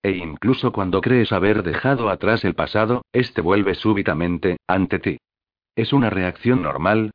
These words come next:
Destiny, una esperada. La esperaba. Bueno, la química entre Nicolai y yo es mucho más explosiva de lo que había pensado.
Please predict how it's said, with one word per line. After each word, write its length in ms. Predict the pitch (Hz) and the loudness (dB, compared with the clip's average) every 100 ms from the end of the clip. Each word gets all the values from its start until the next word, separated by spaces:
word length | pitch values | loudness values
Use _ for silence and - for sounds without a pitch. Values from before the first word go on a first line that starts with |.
| _ | _
Destiny, 600 | 101 92 - 113 120 113 - | 0 0 0 0 0 -2 0
una 260 | 127 113 | 2 2
esperada. 560 | 90 - 80 156 110 - _ _ _ _ _ _ _ _ _ | 0 -2 -2 -2 -4 -10 _ _ _ _ _ _ _ _ _
La 160 | 95 90 | -4 -4
esperaba. 520 | 85 98 87 82 - - _ _ _ _ | -2 -2 -2 -2 -6 -14 _ _ _ _
Bueno, 400 | 87 123 - 62 - | 2 2 2 -6 -6
la 140 | 80 | -4
química 440 | 78 113 120 117 104 | 0 0 0 2 2
entre 260 | 92 92 | 2 -2
Nicolai 520 | 80 76 80 92 78 71 | -4 -2 0 0 -2 -6
y 100 | 69 | 0
yo 220 | 104 107 | 2 2
es 140 | 110 | 0
mucho 340 | 113 120 117 90 | 0 0 0 0
más 200 | 92 101 | 0 -2
explosiva 600 | 107 - 92 127 117 101 | -4 -2 -2 0 0 0
de 80 | 80 | -2
lo 120 | 67 | -2
que 140 | 113 | 0
había 280 | 87 107 92 | 2 0 0
pensado. 500 | 80 71 87 64 | -2 -4 -4 -4